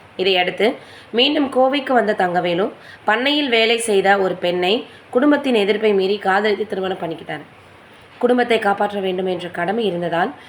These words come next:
கிடைக்கும் வேலைகளை செய்து வந்தார். ஆனாலும், அவர் தனக்கு தெரிந்த சமையல் தொழிலை தொடங்கலாம் அப்படின்னு முடிவு செய்து,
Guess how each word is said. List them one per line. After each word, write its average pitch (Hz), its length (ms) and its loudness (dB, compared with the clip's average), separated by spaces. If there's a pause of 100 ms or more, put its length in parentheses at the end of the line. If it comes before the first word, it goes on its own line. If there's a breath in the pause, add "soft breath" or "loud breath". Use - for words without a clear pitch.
(160 loud breath)
கிடைக்கும் 262 360 0
வேலைகளை 202 380 2
செய்து 185 300 -2
வந்தார். 156 300 -2 (460 loud breath)
ஆனாலும், 202 560 2
அவர் 190 240 0
தனக்கு 190 300 -4
தெரிந்த 220 320 0
சமையல் 214 380 -2
தொழிலை 185 460 -2 (340 loud breath)
தொடங்கலாம் 208 560 2 (100)
அப்படின்னு 180 320 -2
முடிவு 208 300 0
செய்து, 185 420 -2